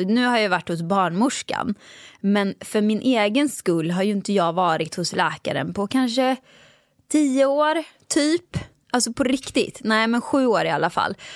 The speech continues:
Jag tror jag var där senast när jag hade astmahosta och skulle få utskriven astmamedicin. Men det var typ senaste gången jag sökte för någonting. Men alltså, du är ju,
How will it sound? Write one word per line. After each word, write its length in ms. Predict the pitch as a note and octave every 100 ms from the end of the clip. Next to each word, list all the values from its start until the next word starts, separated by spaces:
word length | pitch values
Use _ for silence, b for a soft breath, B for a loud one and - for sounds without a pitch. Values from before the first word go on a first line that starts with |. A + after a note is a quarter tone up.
| B
Jag 100 | -
tror 140 | G#3+ B3+
jag 120 | G#3+
var 100 | G#3
där 160 | F#3+ E3+
senast 420 | G#3+ F#3+ E3+ -
när 100 | F#3
jag 80 | F3+
hade 300 | F3 E3+ E3
astmahosta 920 | F#3 - - F3+ E3+ F3 - A3 F3
och 100 | E3+
skulle 240 | - F3+
få 180 | F3 F#3+
utskriven 380 | F3+ - D#3 E3
astmamedicin. 880 | F3 - F3 E3 E3 F3 G3+ - G3+ B B B B B
Men 140 | A#3 B3+
det 100 | A#3
var 120 | G#3+
typ 240 | G#3 E3
senaste 540 | - F#3+ F3 E3+ E3 E3+
gången 280 | E3+ E3
jag 160 | E3+ D#3+
sökte 540 | - G#3+ E3 - -
för 100 | B3+
någonting. 420 | C4 F3+ D#3+ D#3 F#3+
Men 180 | F#3+
alltså, 200 | - F#3
du 320 | F#3 F3+ A#3 D4
är 60 |
ju, 320 | A#3+ A3 F3